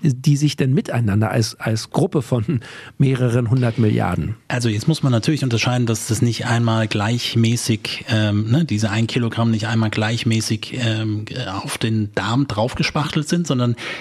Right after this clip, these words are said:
Speaker 2: in unterschiedlichen Darmabschnitten und Regionen finden wir eine unterschiedliche Quantität, also eine Anzahl, aber auch unterschiedliche Bakteriengruppen. Oder
Speaker 1: Mhm.
Speaker 2: also Arten von Bakterien.
Speaker 1: Und die sind auch nicht alle Kumpels und mögen sich alle nicht
Speaker 2: Nein,
Speaker 1: unbedingt.
Speaker 2: aber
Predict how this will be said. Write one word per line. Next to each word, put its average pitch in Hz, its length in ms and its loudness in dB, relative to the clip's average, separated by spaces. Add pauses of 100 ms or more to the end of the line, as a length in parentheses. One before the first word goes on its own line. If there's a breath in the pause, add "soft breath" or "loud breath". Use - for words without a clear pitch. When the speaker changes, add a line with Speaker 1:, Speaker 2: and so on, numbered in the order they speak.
(120 loud breath)
Speaker 2:
in 156 240 2
unterschiedlichen 139 960 0
Darmabschnitten 107 760 0
und 120 160 0
Regionen 117 460 2
finden 131 400 0
wir 117 260 2 (240 loud breath)
eine 110 220 0
unterschiedliche 113 640 -2
Quantität, 147 720 -2
also 107 140 0
eine 90 160 -2
Anzahl, 131 500 0 (420 loud breath)
aber 113 320 0
auch 135 320 -2
unterschiedliche 127 640 0
Bakteriengruppen. 104 960 -2 (340)
Oder 98 220 0
Speaker 1:
Mhm. - 40 -2
Speaker 2:
also 98 240 -2 (320)
Arten 98 520 -2
von 98 200 -4
Bakterien. 101 300 -4
Speaker 1:
Und 123 80 2
die 123 60 4
sind 156 180 0
auch 143 80 2
nicht 143 240 0
alle 143 260 2
Kumpels 170 400 -2
und 123 220 0
mögen 143 260 4
sich 107 300 0
alle 107 180 2
nicht - 140 2
Speaker 2:
Nein, 175 160 2
Speaker 1:
unbedingt. 87 260 -2
Speaker 2:
aber 127 160 -2